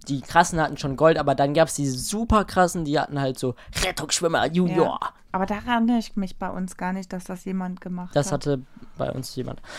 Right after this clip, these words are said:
Speaker 1: Naja, kommen wir jetzt, äh, zu so anders, zu Freundschaftszeugnis hieß das in der Grundschule.
Speaker 2: Das ist eine
Speaker 1: Haben wir
Speaker 2: süße
Speaker 1: zu
Speaker 2: Idee von eurer Lehrerin gewesen, ja.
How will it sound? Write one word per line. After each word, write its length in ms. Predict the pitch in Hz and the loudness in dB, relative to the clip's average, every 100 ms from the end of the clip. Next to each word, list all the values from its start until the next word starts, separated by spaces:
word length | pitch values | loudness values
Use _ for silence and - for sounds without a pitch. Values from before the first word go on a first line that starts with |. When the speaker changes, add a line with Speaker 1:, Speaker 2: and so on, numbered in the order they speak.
| - | 4
Speaker 1:
Naja, 260 | 175 170 156 | 10 10 10
kommen 280 | - 196 | 6 6
wir 100 | 196 185 | 8 6
jetzt, 220 | 180 - | 4 0
äh, 280 | 170 165 151 - | 2 4 2 -4
zu 300 | - - 160 | -10 -4 -2
so 160 | 147 147 | 0 0
anders, 580 | - 185 160 - - - - - | 2 0 0 -2 -10 -14 -12 -10
zu 140 | - | -10
Freundschaftszeugnis 1120 | - - 175 196 165 - - 143 127 131 131 | -8 6 6 6 0 -2 -2 0 0 -2 -4
hieß 200 | - - | -4 -2
das 180 | 147 156 | 0 0
in 80 | 147 | 2
der 100 | 135 | 4
Grundschule. 480 | 143 180 - 165 190 | 4 2 2 2 4
Speaker 2:
Das 220 | 240 226 | 2 2
ist 60 | 233 | 6
eine 60 | 240 | 6
Speaker 1:
Haben 100 | 214 | 8
wir 80 | 233 | 6
Speaker 2:
süße 120 | 226 | 4
Speaker 1:
zu 60 | - | 2
Speaker 2:
Idee 260 | 196 196 208 | 0 0 0
von 160 | 226 | 0
eurer 200 | 185 190 | 2 2
Lehrerin 460 | 190 196 185 175 180 | 4 4 2 -2 -4
gewesen, 420 | 175 175 175 170 | -4 -6 -6 -4
ja. 180 | 185 185 | -4 -4